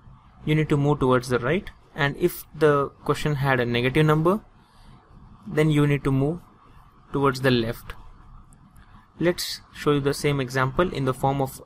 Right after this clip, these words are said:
adding a negative number. So in this case, the point is eight plus minus one. So the first thing you need to do is marking the number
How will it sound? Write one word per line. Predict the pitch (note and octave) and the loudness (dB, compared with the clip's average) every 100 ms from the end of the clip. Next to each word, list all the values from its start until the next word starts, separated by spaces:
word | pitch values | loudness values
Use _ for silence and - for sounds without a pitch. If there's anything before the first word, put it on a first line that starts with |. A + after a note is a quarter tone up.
| - | -2
adding | B2+ C3+ D3 | 0 2 0
a | C3 | -2
negative | A#2+ A#2+ B2+ C3 | -2 0 -2 -2
number. | B2+ D3 G3 - - - - - | 0 0 0 -6 -20 -20 -20 -14
So | - | -8
in | - D3 | -4 -2
this | D#3 | -2
case, | - F3+ G3 - - - | 2 2 2 -6 -12 -8
the | C3 | -6
point | C3+ C#3 C#3+ | -2 -2 0
is | E3+ - | -2 0
eight | D3 D3+ - | -2 -2 0
plus | D#3 F#3 - - - | 2 2 0 -6 -2
minus | B2+ C3 C3 - | 0 2 4 4
one. | A#2+ A#2+ - - - - | 4 0 -8 -20 -20 -16
So | - | -8
the | C3+ | -2
first | E3 F3 - | 2 4 4
thing | E3+ | 2
you | E3 | 2
need | D#3 D3+ | 2 0
to | |
do | C#3+ D#3 | 2 2
is | E3 - - - - | 2 -2 -10 -12 -6
marking | C3 C3 C#3 C#3+ | 0 0 0 0
the | |
number | C3 B2 B2 | 0 2 0